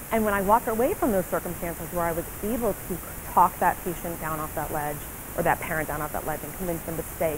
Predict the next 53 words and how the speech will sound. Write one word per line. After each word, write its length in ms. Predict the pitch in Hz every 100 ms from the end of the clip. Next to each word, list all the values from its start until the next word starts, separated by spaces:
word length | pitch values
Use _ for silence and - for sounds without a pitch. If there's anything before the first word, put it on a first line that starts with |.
| -
convince 260 | 180 180 -
them 120 | 170
to 80 | 175
do 160 | 185
the 80 | 180
treatment 400 | - 185 180 175 -
course 140 | 170 -
that 80 |
we 80 | 170
wanna 240 | 170 160 160
do, 320 | 160 156 151 - - -
or 80 | -
come 220 | - 214
up 100 | 196
with 100 | 185
some 140 | - 180
sort 180 | 160 156
of 80 |
compromise, 460 | - 170 151 143 143 - - - - -
I 40 | 170
walk 240 | 208 262
away 240 | 202 196 160 -
feeling 320 | 175 160 156 180
really, 360 | 254 220 175 147
really 240 | 156 143 135
good, 180 | 143 131 - - - -
because 240 | 185 202 - - - - -
I 160 | 226
did 220 | 208 220 175
what 120 | 180
was 120 | 175
the 100 | 170
best 280 | 147 156 -
thing 180 | 156 156
for 140 | -
that 140 | 151 - -
child, 340 | 156 185 240 -
and 100 | -
I 40 |
was 100 | 170
able 160 | 170 151 -
to 60 |
work 240 | 160 185 -
it 60 |
out 180 | 160 160
with 120 | -
that 140 | - 139 -
parent 420 | 180 175 233 262 - - - -
to 40 | 202
find 320 | - 160 156
that 100 | 135 -
compromise. 420 | - - - - - - - - - - -
And 360 | 190 185 180